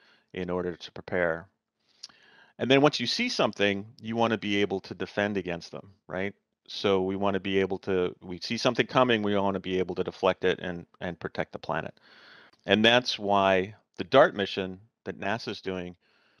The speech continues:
is really, really important, right? It's all about testing and being ready for planetary defense. So just like you prepare for class or a test, you practice,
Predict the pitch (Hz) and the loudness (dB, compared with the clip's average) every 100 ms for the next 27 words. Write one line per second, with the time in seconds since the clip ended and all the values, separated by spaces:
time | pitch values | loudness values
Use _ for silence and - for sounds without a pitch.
0 | _ _ 98 90 90 87 90 87 85 85 | _ _ -10 -8 -8 -8 -8 -8 -10 -12
1 | - 95 80 - _ _ _ _ - 87 | -10 -8 -8 -14 _ _ _ _ -10 -10
2 | 90 _ 98 - 98 104 101 95 95 90 | -10 _ -10 0 4 6 4 4 2 2
3 | _ _ - 107 - 104 95 90 95 92 | _ _ 0 0 0 -6 -6 -8 -8 -8
4 | 87 95 92 87 _ _ _ _ _ _ | -2 -2 -2 -8 _ _ _ _ _ _
5 | - 95 92 85 - 87 85 - 85 82 | -4 0 0 -2 -4 -6 -6 -6 -8 -8
6 | - - - - 104 107 117 139 120 - | -8 -10 -6 0 2 2 2 4 4 2
7 | 120 113 104 127 - 110 107 - 104 _ | 0 0 -2 -8 -2 0 0 -2 -6 _
8 | - 104 104 104 - 92 90 - - 98 | 4 6 6 4 0 -2 -2 -4 2 2
9 | - - 90 - 95 98 - 95 - - | 0 -12 -12 2 2 4 -2 -6 -6 -14